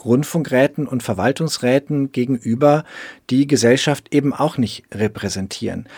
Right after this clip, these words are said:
Da sitzen kaum Menschen aus den Zielgruppen drin, die wir heute wieder erreichen wollen. Das sind nicht nur junge Menschen, das sind auch andere Zielgruppen, die wir verloren haben. Diese Gremien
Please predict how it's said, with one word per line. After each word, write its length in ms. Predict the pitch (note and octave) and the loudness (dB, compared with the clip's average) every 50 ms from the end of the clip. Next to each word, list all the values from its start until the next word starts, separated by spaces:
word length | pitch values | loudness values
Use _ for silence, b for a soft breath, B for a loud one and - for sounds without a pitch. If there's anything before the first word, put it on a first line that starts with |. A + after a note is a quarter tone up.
| B B B | B B B
Da 120 | - B2 | -2 0
sitzen 440 | A#2+ A#2+ F3 E3+ - - F#3+ E3+ E3+ | 2 2 2 2 2 2 0 0 -2
kaum 640 | - - - C#3 C3+ D3 E3+ F#3+ G#3 A3+ A3+ - - _ _ _ _ _ | -2 -2 2 4 6 6 6 6 6 4 2 0 -4 _ _ _ _ _
Menschen 440 | - B2 B2+ C3+ E3 E3+ - - D#3 | 2 4 4 4 4 2 -2 -4 -4
aus 240 | C#3 C3 A#2+ - - | -4 -4 -6 -2 2
den 220 | C#3+ D3+ F#3+ G#3+ | 4 4 6 4
Zielgruppen 600 | G3+ - - C#3 B2+ A2+ A2+ A2+ A2 A2+ A#2+ A2+ | 4 2 2 2 2 2 0 -2 -2 0 0 0
drin, 380 | G2+ G2 G#2 G#2 G2+ B2+ D3+ C#3+ B B B B B | 0 0 -2 0 0 0 -2 -4 B B B B B
die 100 | - C3 | 0 2
wir 160 | C#3 D3+ B2 B2 | 4 4 4 4
heute 320 | C3+ C#3+ C#3+ - D3 B2+ | 4 2 2 0 -2 -2
wieder 220 | B2+ C3+ D3+ D3 | 0 4 4 4
erreichen 600 | C#3 - C3+ B2+ B2+ B2+ C#3+ D#3 - - C#3+ A2+ | 2 2 -2 -2 0 0 0 0 0 -2 -4 -4
wollen. 260 | F#2 F2 E2 E2+ F2 F#2 | -4 -4 -6 -8 -8 -8
Das 140 | - G#2 | -4 -2
sind 160 | - C3+ C3+ B2+ | -2 0 0 0
nicht 220 | D3 D3+ - - | -2 -2 0 2
nur 100 | D3+ C3 | 2 2
junge 300 | A2+ G#2 B2 D3+ E3+ C#3+ | 4 6 6 6 6 6
Menschen, 400 | A2 F#2+ F#2 F#2+ - - - F#2+ | 4 2 0 -4 -6 -6 -6 -6
das 100 | F2+ - | -4 -4
sind 180 | - B2 B2+ A#2 | -2 -2 0 0
auch 260 | A#2+ B2 - - - _ _ | 0 0 -2 -4 -12 _ _
andere 340 | - A#2+ C3+ D3+ D3 B2+ B2 | 0 2 2 2 2 2 0
Zielgruppen, 840 | A#2 - - B2 B2 B2 A2+ - A#2+ A2+ A2+ - A#2+ A2+ A2+ G#2+ - - | -2 -4 -4 -2 -2 -2 0 0 -2 0 0 2 2 2 0 0 -2 -2
die 140 | A#2 A2 | -2 0
wir 80 | G#2+ G#2+ | 0 0
verloren 560 | G2 - A#2 G#2+ F#2+ F#2 F2+ F2+ F#2 F#2 F#2+ | -2 -2 -4 -2 -2 -2 -4 -4 -6 -6 -8
haben. 320 | F#2 D#2 D#2 E2+ G2 F#2+ - B B B B B B B - | -8 -10 -8 -8 -8 -10 -12 B B B B B B B 2
Diese 260 | D#3 E3+ D#3+ F3 C#3+ | 2 4 6 4 4
Gremien 840 | A#2+ - - G#2 A2 B2+ D#3+ G#3+ G#3 C3+ F#2 F#2 F2+ F2+ - - | 4 2 0 2 6 6 8 8 6 4 2 -2 -6 -8 -10 -14